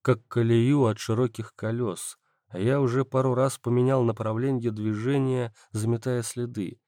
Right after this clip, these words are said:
Черти рассылают в разные стороны по одному всаднику, чтобы найти нас или наши следы, однако возвращаются к подводе, несолоно хлебавши.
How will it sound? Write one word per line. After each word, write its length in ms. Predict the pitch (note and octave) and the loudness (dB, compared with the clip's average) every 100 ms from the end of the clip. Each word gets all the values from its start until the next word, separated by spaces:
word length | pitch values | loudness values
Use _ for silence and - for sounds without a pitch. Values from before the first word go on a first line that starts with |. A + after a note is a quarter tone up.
| _ _ _ _ _ _ - | _ _ _ _ _ _ 0
Черти 380 | - E3 C#3 | 8 8 10
рассылают 600 | D#3 D3 - D#3 E3 D3+ | 6 6 4 6 6 6
в 60 | C3+ | 4
разные 360 | D3+ C#3+ C#3+ C3 | 4 6 4 4
стороны 500 | - E3 D#3 D3 C3+ | 2 0 4 2 2
по 160 | - | 0
одному 360 | B2 B2+ C#3 C#3+ | 0 2 2 0
всаднику, 720 | - - A#2 G#2+ G#2+ G2+ A2+ | -2 0 2 2 0 0 -6
чтобы 320 | - A#2+ A2+ | -4 -4 2
найти 400 | A2+ A2+ G#2+ - | 4 4 0 0
нас 320 | D3 C#3 - - - - | 2 2 0 -12 -6 2
или 140 | B2 | 4
наши 300 | B2 B2 C3 | 4 2 -4
следы, 560 | - C3 C3+ A#2+ G#2 - - _ - | -4 -4 -2 0 0 -2 -20 _ -8
однако 340 | A#2+ D3 C#3+ | 2 2 4
возвращаются 840 | C3 A#2 A2 G#2+ - D#3 C#3+ - - | 4 6 6 4 -2 0 0 -2 -8
к 100 | - | -2
подводе, 720 | B2 A#2+ A#2 C#3 C3 B2 A2+ _ _ A#2 | 0 2 2 0 2 2 0 _ _ 2
несолоно 600 | A2+ - B2 B2 A#2+ A2 | 2 2 0 2 2 -2
хлебавши. 720 | A2+ A#2 A2 F2+ - - | -4 -4 -2 -4 -6 -18